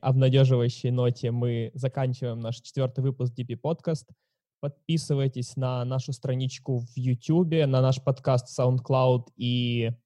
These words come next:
Apple Music. Каждый выпуск, каждую новую неделю. Подписывайтесь.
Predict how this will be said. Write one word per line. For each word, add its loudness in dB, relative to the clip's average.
Apple 0
Music. 4
Каждый 2
выпуск, -2
каждую 2
новую 0
неделю. 0
Подписывайтесь. -6